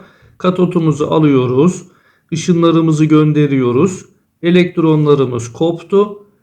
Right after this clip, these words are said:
Kopan elektronlar karşıya ulaştı ve devremize bir ampermetre koyduk ve bu ampermetrede bir akım oluştu. Bakın bu akımın adı I sıfır akımıdır. Nedir I sıfır akımı?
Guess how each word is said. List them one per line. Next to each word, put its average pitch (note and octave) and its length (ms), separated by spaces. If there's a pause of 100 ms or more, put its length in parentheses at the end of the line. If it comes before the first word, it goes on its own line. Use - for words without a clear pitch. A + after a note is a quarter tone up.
(180)
Kopan F3+ 340
elektronlar D#3 800
karşıya D#3+ 520
ulaştı F3+ 960
ve F#3 180
devremize F3 520
bir E3 280
ampermetre D#3+ 760
koyduk C3+ 800 (200)
ve E3+ 160
bu - 120
ampermetrede E3+ 840
bir A#3 160
akım D#3+ 360
oluştu. A#2+ 520 (540)
Bakın F#3 440
bu - 200
akımın D#3+ 580
adı F3+ 580
I F#3+ 200
sıfır F#3 400
akımıdır. B2+ 680 (120)
Nedir F3+ 440
I D3 40
sıfır D3 320
akımı? C#3 580